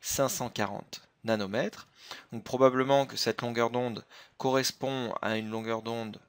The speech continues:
à laquelle cette espèce, donc le permanganate de potassium, absorbe de manière significative. Donc à cette longueur d'onde, eh bien, on va être sensible à la concentration de permanganate de potassium dans la solution.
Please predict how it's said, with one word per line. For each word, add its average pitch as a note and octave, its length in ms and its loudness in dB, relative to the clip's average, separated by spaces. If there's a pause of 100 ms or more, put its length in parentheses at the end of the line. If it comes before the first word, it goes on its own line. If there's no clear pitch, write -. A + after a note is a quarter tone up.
à C3 120 8
laquelle B2 520 4 (280)
cette - 260 2
espèce, B2+ 460 4
donc - 280 -14
le G#2 200 -6 (380)
permanganate A#2+ 540 4
de G#2+ 80 -6
potassium, G#2 640 -4 (320)
absorbe B2+ 400 4
de A#2 80 2
manière G#2+ 520 2
significative. C3+ 880 -2
Donc A#2 260 -4 (240)
à A#2+ 80 -4
cette - 220 2
longueur A#2+ 340 4
d'onde, C#3 260 0
eh G#2+ 40 2
bien, A2+ 180 0
on G#2+ 60 0
va G2+ 120 2
être - 120 -2
sensible - 480 0
à G#2+ 40 4
la A2 120 -2
concentration C3 840 -2
de A2 60 -8
permanganate G#2+ 600 -2
de G#2 80 -8
potassium G#2+ 560 -6
dans B2 180 4
la G#2+ 120 2
solution. - 520 -8